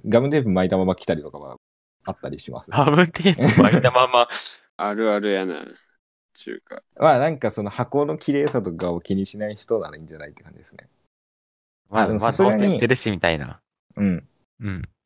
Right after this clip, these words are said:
Speaker 1: あの、さすがにあの、なんだろう、ブランド公式ストアみたいなところは、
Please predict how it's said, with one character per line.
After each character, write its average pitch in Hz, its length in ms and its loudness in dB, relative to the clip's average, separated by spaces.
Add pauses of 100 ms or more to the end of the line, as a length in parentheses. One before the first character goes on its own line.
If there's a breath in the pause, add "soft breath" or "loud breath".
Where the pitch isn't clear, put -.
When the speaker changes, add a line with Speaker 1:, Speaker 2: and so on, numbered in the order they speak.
(120)
Speaker 1:
あ 113 60 0
の、 107 100 2
さ 135 140 -2
す 160 140 2
が 202 80 2
に 180 120 0
あ 156 100 0
の、 135 500 0
な 123 80 4
ん 113 60 2
だ 82 60 0
ろ 73 100 -6
う、 - 60 -16
ブ 107 120 6
ラ 147 100 6
ン 160 80 -2
ド 160 120 0
公 139 180 0
式 135 200 -4
ス - 100 -12
ト 139 100 4
ア 117 40 4
み 95 120 -2
た 92 80 -4
い - 20 -6
な 87 60 -12
と 92 80 -20
こ 107 120 -6
ろ 101 80 -4
は、 101 320 0